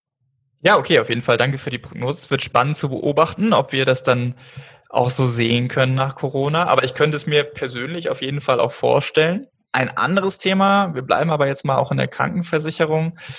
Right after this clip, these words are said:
ist das Thema Notlagentarif.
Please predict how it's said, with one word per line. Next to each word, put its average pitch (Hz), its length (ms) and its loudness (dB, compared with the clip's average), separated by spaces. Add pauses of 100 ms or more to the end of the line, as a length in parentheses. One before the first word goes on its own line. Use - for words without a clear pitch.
(260)
ist - 240 -4
das 127 100 -6
Thema 127 800 0
Notlagentarif. 117 1040 0